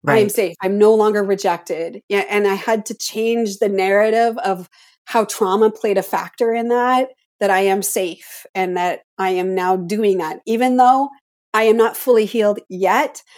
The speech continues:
Speaker 1: I, day by day, I'm starving that disease and I'm alive today because I made that decision. There is no way I'd be alive today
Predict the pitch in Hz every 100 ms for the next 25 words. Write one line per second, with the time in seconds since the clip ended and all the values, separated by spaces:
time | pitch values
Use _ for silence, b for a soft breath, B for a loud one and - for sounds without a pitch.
0 | b - 208 185 233 240 240 214 202 220
1 | 196 190 180 - - 185 196 214 196 185
2 | 190 185 190 185 185 190 180 190 185 180
3 | 190 196 - 190 185 185 - 175 170 165
4 | 170 170 - 165 - - 110 190 202 196
5 | 202 196 170 170 175 160 156 170 - -
6 | 165 196